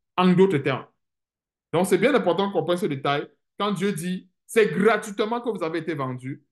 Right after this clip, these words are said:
et ce n'est pas à prix d'argent que vous serez rach-, achetés. » Et ça, c'est une forme d'élévation aussi également que Dieu est en train de nous révéler dans le verset trois, pour nous faire comprendre qu'en fait, que je veux vous racheter à un prix, enfin, le prix que je vais mettre pour vous racheter, ça va être un prix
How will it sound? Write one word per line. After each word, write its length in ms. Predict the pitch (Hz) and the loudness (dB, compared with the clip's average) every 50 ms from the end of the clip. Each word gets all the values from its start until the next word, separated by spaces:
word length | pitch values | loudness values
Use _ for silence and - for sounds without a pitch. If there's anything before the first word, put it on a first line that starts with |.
| _ _ _ _ _ _ _ - | _ _ _ _ _ _ _ 6
et 140 | 233 226 | 6 6
ce 160 | 226 226 233 226 | 6 4 2 2
n'est 220 | 220 247 240 240 | 2 2 2 2
pas 100 | 247 240 | 0 0
à 340 | - - 160 156 - - _ | 0 0 -2 -2 -4 -8 _
prix 200 | - 240 269 269 | -2 -2 0 0
d'argent 380 | 220 226 202 196 294 226 226 220 | 0 0 0 0 0 -2 -4 -4
que 140 | 220 - 247 | -4 -4 -2
vous 300 | 233 220 185 175 190 202 | -2 -2 -4 -6 -10 -10
serez 280 | 196 - 143 139 156 | -8 -6 -6 -6 -4
rach-, 320 | 151 131 113 - - 139 135 | -6 -6 -8 -10 -14 -14 -12
achetés. » 400 | 131 127 - 127 - 139 - - _ _ _ _ _ _ _ _ _ _ _ _ _ _ _ | -12 -12 -12 -10 -10 -10 -10 -10 _ _ _ _ _ _ _ _ _ _ _ _ _ _ _
Et 120 | 160 165 | 2 2
ça, 160 | 160 - - | 4 4 2
c'est 120 | - - 240 | 2 4 2
une 60 | 240 | 2
forme 220 | 240 233 220 208 | 2 2 2 2
d'élévation 560 | 175 165 156 147 143 135 139 135 135 - 208 208 | 2 2 2 2 0 0 -2 -2 -2 -6 -8 -8
aussi 160 | 143 - 165 | -6 -6 -6
également 360 | 139 135 123 123 127 135 139 | -4 -4 -4 -4 -6 -6 -6
que 80 | - - | -6 -6
Dieu 180 | 147 131 151 | -6 -4 -6
est 40 | 139 | -6
en 40 | 131 | -4
train 120 | 135 143 | -4 -4
de 40 | 131 | -2
nous 100 | 135 131 | -2 -2
révéler 360 | 127 117 120 117 123 135 127 - - | -2 -2 0 -2 -2 -2 -2 -6 -6
dans 140 | 131 143 143 | -4 -4 -2
le 80 | 135 | -2
verset 300 | 113 113 113 - 139 135 | -2 -4 -6 -6 -8 -10
trois, 300 | - - 123 123 117 - | -8 -6 -6 -6 -6 -6
pour 80 | - 262 | -4 -4
nous 80 | 262 | 0
faire 140 | 202 226 226 | 0 0 2
comprendre 360 | 226 202 156 143 180 180 185 | 2 0 0 2 2 0 2
qu'en 180 | 185 175 143 139 | 0 0 -2 0
fait, 180 | - 170 165 - | -2 -4 -4 -2
que 280 | 156 151 151 151 - _ _ _ _ _ _ _ _ _ _ _ _ _ _ _ _ _ _ _ _ _ _ _ _ _ _ _ _ - | 0 -2 -2 -2 -8 _ _ _ _ _ _ _ _ _ _ _ _ _ _ _ _ _ _ _ _ _ _ _ _ _ _ _ _ -4
je 140 | 139 143 196 | 0 2 4
veux 120 | 190 277 | 4 6
vous 120 | 294 262 247 | 4 6 4
racheter 720 | 233 190 175 - 175 156 - 208 202 202 208 - - _ _ _ | 4 4 4 0 -4 -6 -2 -2 -2 -2 -2 -6 -10 _ _ _
à 80 | - 240 | 0 2
un 140 | 220 226 214 | 2 2 0
prix, 440 | - - - 202 202 208 202 - - _ _ _ _ _ _ _ _ _ - | -2 0 2 2 2 2 0 -6 -16 _ _ _ _ _ _ _ _ _ -6
enfin, 220 | 160 160 214 208 | -4 0 2 4
le 200 | 202 196 190 196 | 4 4 2 2
prix 160 | - 254 269 | 2 0 2
que 120 | 269 - 202 | 2 2 0
je 80 | 170 | 2
vais 80 | 202 214 | 0 0
mettre 180 | 208 208 196 | 0 -2 -4
pour 120 | 202 208 196 | -6 -6 -6
vous 40 | 180 | -4
racheter, 400 | 170 139 127 - 131 135 165 180 | -4 -6 -6 -10 -12 -12 -14 -14
ça 140 | 180 - 165 | -8 -4 0
va 120 | 175 202 | 0 2
être 100 | 208 208 | 2 2
un 120 | 202 190 185 | 2 0 0
prix 280 | - 175 175 180 190 | -2 -6 -8 -8 -12